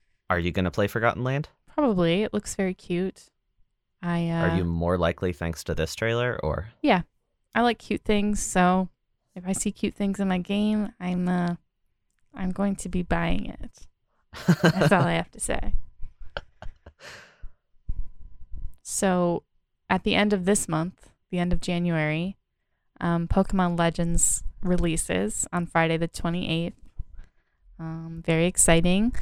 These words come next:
Speaker 2: So, Nintendo, a few days ago, released a thirteen-minute gameplay preview. Um,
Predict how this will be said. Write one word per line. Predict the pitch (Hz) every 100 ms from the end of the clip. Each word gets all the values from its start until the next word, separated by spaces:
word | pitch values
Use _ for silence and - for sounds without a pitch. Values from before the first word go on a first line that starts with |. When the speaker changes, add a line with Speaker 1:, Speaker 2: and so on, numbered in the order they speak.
| - - -
Speaker 2:
So, | - 185
Nintendo, | 185 185 - 233 226 190 175 185 247 - - _ _ -
a | 175 175
few | - 196
days | 190 185
ago, | 185 180
released | 175 175 175 180 180 - - -
a | 180 170
thirteen-minute | - 208 - - 196 190 - -
gameplay | 180 185 180 165 160
preview. | - 160 165 160 175 254 - _ _ _ _ _ _ _ _ _ _ - - - - _ _ _ _ _ _ _ -
Um, | 190 190 190 190 190 185